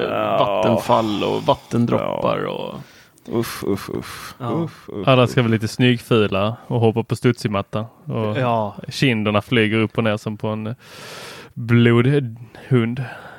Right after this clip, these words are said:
Speaker 2: Jag tycker du och Peter kan spela in en sån här Baywatch slow motion scen när ni springer på stranden där nere i, eh, Malmö. Det hade varit mysigt.
Speaker 1: Det finns ingen som vill se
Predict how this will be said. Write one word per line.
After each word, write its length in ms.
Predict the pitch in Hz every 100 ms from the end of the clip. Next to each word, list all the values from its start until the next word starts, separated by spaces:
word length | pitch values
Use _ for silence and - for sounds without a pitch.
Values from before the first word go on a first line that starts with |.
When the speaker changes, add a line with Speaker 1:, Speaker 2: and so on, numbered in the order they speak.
| - -
Speaker 2:
Jag 160 | 135
tycker 200 | - 175
du 100 | 160
och 180 | 127 120
Peter 300 | - 170 -
kan 120 | 135
spela 280 | 120 127 113
in 100 | 110
en 60 | 110
sån 120 | -
här 60 | 110
Baywatch 640 | 127 120 107 104 - -
slow 220 | - - 117
motion 320 | 117 - 120
scen 300 | - 160 123
när 80 | 110
ni 100 | 107
springer 320 | - 113 110
på 100 | 120
stranden 480 | - 143 151 123 110
där 80 |
nere 280 | 107 107 107
i, 220 | 107 101 104
eh, 440 | 104 123 117 113
Malmö. 380 | 120 110 110 104 - - _ _ -
Det 80 |
hade 140 | 165 202
varit 160 | 190
mysigt. 380 | 110 - 123 - _ _ _ _ _ _ _
Speaker 1:
Det 140 | 135 135
finns 600 | - 165 117 - - - 139
ingen 540 | 165 160 110 87 107 - _ _ _ _ _ _ _ _ _ _ _
som 340 | - - 139 113
vill 120 | 110
se 420 | - 143 101 95